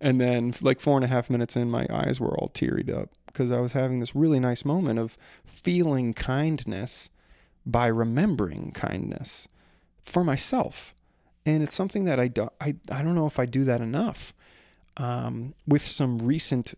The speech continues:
efforts into marketing some of the music, because I just wrapped up that On the Air project,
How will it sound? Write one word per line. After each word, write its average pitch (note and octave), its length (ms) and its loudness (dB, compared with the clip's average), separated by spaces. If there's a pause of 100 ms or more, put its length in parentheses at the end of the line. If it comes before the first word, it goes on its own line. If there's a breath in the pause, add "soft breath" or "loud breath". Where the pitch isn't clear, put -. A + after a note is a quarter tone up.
efforts - 560 -2
into B2 560 0
marketing A#2+ 560 0
some A#2 220 -2
of A2+ 40 -2
the A2+ 60 -2
music, B2+ 640 -2 (100)
because C3 320 -4
I A#2 80 0
just - 220 -8
wrapped A#2 240 0
up - 140 -4
that - 220 -2 (200)
On B2 180 -2
the A2+ 100 -2
Air F3+ 140 0
project, A#2+ 640 -4